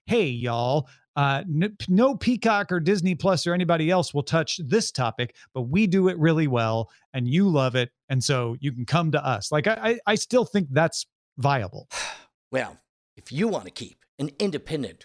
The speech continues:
Speaker 2: creative enterprise up off the ground, flying through the air, you can be an investor. It's a brand new organization called Patreon dot com slash cord killers. Now, I know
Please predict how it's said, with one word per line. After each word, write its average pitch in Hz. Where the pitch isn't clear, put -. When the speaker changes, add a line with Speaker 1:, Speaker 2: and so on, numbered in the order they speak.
Speaker 2:
creative 165
enterprise 135
up 214
off 190
the 117
ground, 139
flying 185
through 180
the 139
air, 170
you 214
can 196
be 208
an 226
investor. 202
It's 180
a -
brand 254
new 247
organization 175
called 135
Patreon 175
dot 156
com 156
slash 151
cord 131
killers. 90
Now, 143
I 156
know 110